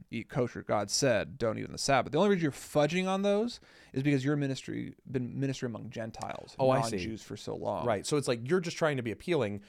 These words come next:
Speaker 2: If you go into a Gentile audience and you're like, "Hey, everybody, you can be free from your sins." And they're like, "Oh, that's amazing. Yeah, Jesus died for your sins and he rose again. Oh, that's amazing.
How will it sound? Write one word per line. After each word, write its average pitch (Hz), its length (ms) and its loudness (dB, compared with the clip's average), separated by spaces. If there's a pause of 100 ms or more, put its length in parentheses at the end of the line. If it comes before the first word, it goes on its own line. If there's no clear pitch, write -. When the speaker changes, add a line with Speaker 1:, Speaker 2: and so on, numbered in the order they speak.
(200)
Speaker 2:
If - 120 -8
you 190 60 2
go 160 160 4
into 139 180 0
a 123 40 0
Gentile 117 440 2
audience 110 420 2
and - 40 -12
you're 113 100 -2
like, 107 140 -2
"Hey, 233 120 4
everybody, 226 460 2 (680)
you 170 120 2
can 202 120 0
be 196 60 2
free 196 220 2
from 196 160 0
your 190 100 4
sins." 220 380 2
And 120 60 2
they're 120 60 4
like, 117 220 2
"Oh, 226 140 8
that's 214 140 2
amazing. 220 520 4 (100)
Yeah, 202 140 4
Jesus 180 300 -2
died 202 180 4
for 226 60 -4
your 220 80 0
sins 269 180 -2
and 180 60 -2
he 147 40 0
rose 165 200 2
again. 247 240 -4 (100)
Oh, 202 80 6
that's 185 200 4
amazing. 214 480 4